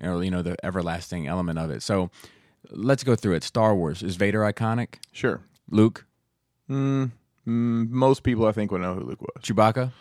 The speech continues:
Speaker 2: Sure.
Speaker 1: Three P O?
Speaker 2: Yes.
Speaker 1: R two?
Speaker 2: Yes.
Speaker 1: I would agree with all. A stormtrooper.
Speaker 2: Just a stormtrooper, yes.
Speaker 1: Yep, I would agree. Like, Solo.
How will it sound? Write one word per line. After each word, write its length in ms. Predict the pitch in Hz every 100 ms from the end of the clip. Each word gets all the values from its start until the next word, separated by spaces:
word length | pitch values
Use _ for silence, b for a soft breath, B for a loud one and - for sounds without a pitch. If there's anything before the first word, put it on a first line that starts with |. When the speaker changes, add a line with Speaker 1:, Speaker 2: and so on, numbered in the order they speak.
| b b b _
Speaker 2:
Sure. 300 | - 113 - b b b b
Speaker 1:
Three 240 | - - 113
P 180 | 95
O? 100 | 80 87 _ _ _ _ _ _ -
Speaker 2:
Yes. 380 | 110 - - -
Speaker 1:
R 140 | - 101
two? 300 | - 82 78 _ _ _ -
Speaker 2:
Yes. 420 | 87 - - _ b b b -
Speaker 1:
I 80 | 101
would 140 | 107
agree 320 | 104 92 101
with 120 | 95 90
all. 180 | 90
A 200 | 95 -
stormtrooper. 640 | - - 117 117 87 - 78 - _ _ -
Speaker 2:
Just 260 | 117 143 127
a 40 |
stormtrooper, 680 | 123 - 117 110 110 98 82
yes. 260 | 87 95 -
Speaker 1:
Yep, 240 | 95 95 -
I 60 |
would 120 | 101 104
agree. 340 | 98 110 80 B B B B B
Like, 320 | 120 110 - _ _ _ _ _ _ _ _ _ _ _
Solo. 440 | - - 147 113